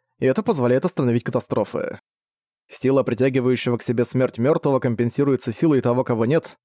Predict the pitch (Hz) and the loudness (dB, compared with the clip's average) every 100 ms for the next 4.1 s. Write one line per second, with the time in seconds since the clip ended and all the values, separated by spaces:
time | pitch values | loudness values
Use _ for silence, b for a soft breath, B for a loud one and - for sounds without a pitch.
0 | _ - 127 131 - 127 147 - 120 147 | _ -6 -2 -2 0 0 0 0 0 2
1 | 123 - - - _ _ _ _ 117 110 | 0 -4 -14 -18 _ _ _ _ -4 0
2 | 123 - 240 131 120 139 - - - - | -2 0 0 0 2 0 -2 -6 -16 -20
3 | _ _ _ _ _ _ 127 120 120 104 | _ _ _ _ _ _ -2 2 2 0
4 | - | -4